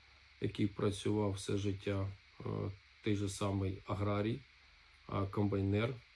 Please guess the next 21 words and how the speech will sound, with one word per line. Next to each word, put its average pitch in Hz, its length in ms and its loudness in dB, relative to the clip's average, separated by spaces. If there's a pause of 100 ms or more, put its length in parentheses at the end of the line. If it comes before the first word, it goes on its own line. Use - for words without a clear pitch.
(180)
він 101 280 2
заслуговує 98 760 2
більше 101 460 -2
на 101 120 2
пенсію, 101 680 -2 (600)
а, 98 180 0
чим, 98 500 2
е, 98 380 0
суддя, 101 500 0 (200)
який 101 300 -4
просидів 95 600 -2
в - 140 -8
теплому 98 420 -4
кріслі. 117 420 -4 (840)
І, 95 320 2 (800)
ну, 101 360 2
чесно 110 380 -2
кажучи, 104 540 -2
в 101 60 0
нього 98 300 2
було 101 360 0